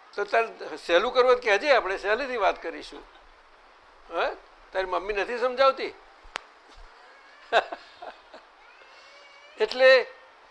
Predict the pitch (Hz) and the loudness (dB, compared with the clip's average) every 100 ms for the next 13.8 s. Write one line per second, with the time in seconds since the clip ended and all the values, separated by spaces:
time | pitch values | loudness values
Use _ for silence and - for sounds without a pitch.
0 | - - - - 247 277 302 294 277 254 | -20 -20 -10 2 4 6 4 8 8 6
1 | 220 202 214 - 196 190 196 170 156 160 | 0 0 -2 4 4 4 2 2 2 -2
2 | 156 135 127 120 - - - - - - | -2 -6 -8 -10 -10 -16 -18 -20 -20 -20
3 | - - - - - - - - - - | -20 -20 -20 -20 -20 -20 -20 -20 -20 -20
4 | - - 233 247 277 294 - - - - | -8 6 6 10 10 10 8 -8 -12 2
5 | 208 - 214 277 320 320 285 214 294 - | 2 6 6 8 6 10 8 8 2 0
6 | 277 269 202 147 - - - - - - | 0 0 0 -6 -14 -20 -20 -20 -20 -20
7 | - - 233 240 233 233 240 220 220 320 | -8 2 2 6 6 6 6 6 6 6
8 | 277 - - 220 254 277 226 214 226 240 | 2 -2 4 4 8 6 6 10 12 12
9 | 247 185 196 247 226 254 240 202 196 180 | 10 8 8 8 6 0 2 2 2 0
10 | 165 147 123 - - - _ _ _ - | -2 -4 -4 -12 -20 -20 _ _ _ -20
11 | - - _ - - - - - - - | -20 -20 _ -20 -20 -20 -20 -20 -20 -8
12 | 214 233 175 226 269 277 233 269 262 220 | 0 0 2 0 4 4 6 4 4 4
13 | 247 247 240 233 220 185 156 | 4 4 4 6 6 4 2